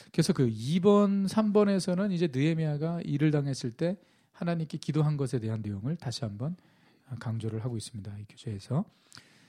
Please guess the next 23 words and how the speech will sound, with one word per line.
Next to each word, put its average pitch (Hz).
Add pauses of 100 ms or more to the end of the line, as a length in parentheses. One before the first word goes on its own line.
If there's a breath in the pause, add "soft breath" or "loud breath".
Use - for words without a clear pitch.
(240 loud breath)
어, 127
그 117
사 208
번에서는요, 160
이제 131
그 110
또 220
다른 226
문제, 107 (800)
another 180
problem. 120 (500)
그게 135
뭐냐면, 113 (840 soft breath)
어, 110
내적인 190 (680)
그런 127
어려움이에요. 117
내부에서부터 165
일어나는 123
어려움. 101 (640 soft breath)
사 165
번을 156
보세요. 127